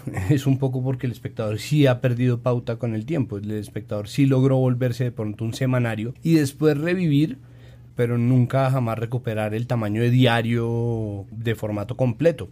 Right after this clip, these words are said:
porque, pues, no les dio y ahora, pues, está un poco mejor por eso, pero digo, se nota la independencia. Del editorial del Tiempo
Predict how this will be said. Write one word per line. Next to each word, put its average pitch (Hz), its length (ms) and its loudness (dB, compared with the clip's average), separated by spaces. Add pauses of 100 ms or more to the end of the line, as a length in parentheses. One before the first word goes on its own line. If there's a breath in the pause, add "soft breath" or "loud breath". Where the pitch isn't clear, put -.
porque, 104 580 -6
pues, 123 100 -2
no 123 120 2
les 139 120 2
dio 180 200 0 (360 loud breath)
y 139 60 2
ahora, 127 300 4
pues, 127 140 -4
está - 160 -8
un 104 100 -6
poco 113 160 -4
mejor 117 200 0
por 120 160 -4
eso, 139 120 0
pero 127 160 -4
digo, 110 240 -4 (200)
se 139 200 2
nota 143 300 4
la 143 80 2
independencia. 117 580 -2
Del 120 100 -2
editorial 127 480 -2
del 160 180 -4
Tiempo 143 480 0